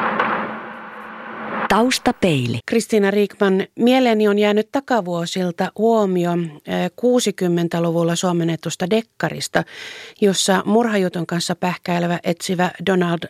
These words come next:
Speaker 2: Lamb kävi välillä hakemassa syötävää alakerran kuppilasta ja suomennoksen mukaan hän toi mukanaan hampurin pihvejä ja rasvassa keitettyjä perunasuikaleita. Ja ajattelin, että tässähän suomentaja on juuri sovittanut tekstin suomalaiseen kokemusmaailmaan.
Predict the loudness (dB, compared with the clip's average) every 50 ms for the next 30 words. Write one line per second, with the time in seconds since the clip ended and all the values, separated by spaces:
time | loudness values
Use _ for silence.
0 | -2 2 2 4 4 4 2 0 -2 -6 -10 -20 -20 -20 -20 -14 _ -2 0 0
1 | 2 2 2 4 2 2 2 2 0 0 -2 -2 -2 0 0 0 0 0 -2 -2
2 | -2 0 0 0 0 0 -2 -2 -2 0 0 0 0 0 0 0 -2 -2 -4 -4
3 | -4 0 0 0 0 0 -2 -2 0 0 0 -2 -4 -4 -2 -2 0 0 2 2
4 | 2 4 4 2 0 -2 -4 -6 -6 -4 -2 -2 -2 -2 -2 -2 -2 0 0 0
5 | 0 0 0 0 0 0 -2 -2 -2 0 0 2 0 0 -2 0 0 0 0 2
6 | 0 0 0 0 2 2 0 2 2 2 2 2 2 2 0 -4 -12 -18 -20 -20
7 | -20 -20 -20 _ _ 2 4 4 4 4 2 0 -4 -2 -2 -2 -2 -2 -2 0
8 | 0 -2 -2 0 2 2 2 2 4 2 4 4 4 2 0 -2 -4 -4 -4 -4
9 | -4 -4 -4 -4 -4 -2 -2 0 2 4 4 4 4 2 0 0 0 2 2 2
10 | 2 0 -2 -2 -2 -2 -2 -2 -2 -2 -2 -2 0 0 0 2 2 0 0 0
11 | 0 0 2 2 0 2 2 2 2 2 2 0 0 0 0 0 0 0 -2 -2
12 | -4 -2 0 0 -2 -2 -2 -4 -4 -2 -2 0 0 0 2 2 0 0 -2 -2
13 | -4 -4 -4 -4 0 0 0 0 2 0 0 -2 -4 -4 -4 -4 -2 -2 -2 -2
14 | -2